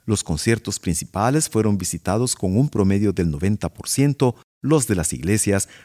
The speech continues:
con un noventa y cinco por ciento. El Festival de Bach de este año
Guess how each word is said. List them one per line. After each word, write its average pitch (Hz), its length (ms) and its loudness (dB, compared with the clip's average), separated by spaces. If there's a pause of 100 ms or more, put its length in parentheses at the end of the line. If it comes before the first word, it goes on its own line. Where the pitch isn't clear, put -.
con 139 160 4
un 143 160 4
noventa 104 360 2
y 71 60 -4
cinco 98 360 -2
por 110 160 -2
ciento. - 420 -2 (560)
El 98 140 -2
Festival 90 540 -2
de 85 80 -4
Bach 95 280 -2
de 64 180 -6
este - 260 -4
año 139 340 2